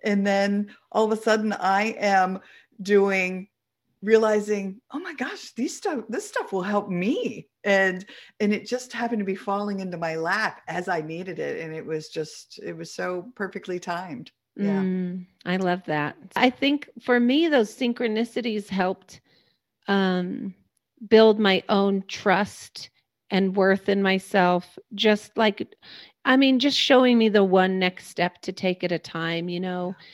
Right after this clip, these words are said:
Speaker 2: helped me build my own intuition. And, um, and so, yeah, I'm really grateful for all of that just happening to help me keep going.
Speaker 1: Yeah. Awesome.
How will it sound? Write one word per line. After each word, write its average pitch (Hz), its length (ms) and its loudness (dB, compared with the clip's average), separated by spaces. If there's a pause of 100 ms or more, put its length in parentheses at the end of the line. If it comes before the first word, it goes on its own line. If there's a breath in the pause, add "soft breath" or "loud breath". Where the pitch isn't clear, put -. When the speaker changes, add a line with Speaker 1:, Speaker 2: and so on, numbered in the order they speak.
(120)
Speaker 2:
helped 208 400 -2
me 196 320 -2 (720)
build 202 300 4
my 190 180 0
own 202 220 0
intuition. 190 920 -2
And, 151 240 -8 (420 loud breath)
um, 185 520 -2 (160)
and 190 160 -4
so, 180 520 -2
yeah, 196 220 0
I'm 190 200 -2
really 202 260 -2
grateful 180 440 -8
for 175 220 -10
all 175 180 -4
of 175 120 -8
that 165 300 -8 (120)
just 196 280 -14
happening 185 520 -8 (1080)
to 196 100 -4
help 180 300 -2
me 185 340 -2 (180)
keep - 260 -8
going. 185 520 -4 (360)
Speaker 1:
Yeah. 165 340 -12 (300)
Awesome. 156 500 -14